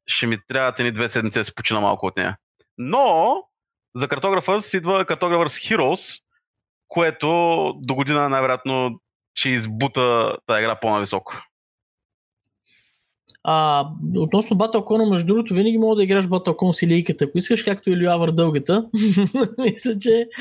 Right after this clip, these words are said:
Speaker 2: а, той винаги ще се навие на това нещо. А,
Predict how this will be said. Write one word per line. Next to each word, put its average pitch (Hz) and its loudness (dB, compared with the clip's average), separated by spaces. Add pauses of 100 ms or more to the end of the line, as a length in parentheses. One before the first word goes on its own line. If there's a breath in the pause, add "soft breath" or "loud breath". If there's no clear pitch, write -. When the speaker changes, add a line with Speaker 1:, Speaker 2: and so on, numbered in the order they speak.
(400 loud breath)
Speaker 2:
а, 220 2
той 214 2
винаги 214 2
ще 220 -6
се 208 2
навие 180 2
на 170 0
това 160 2
нещо. 220 0 (560 loud breath)
А, 175 2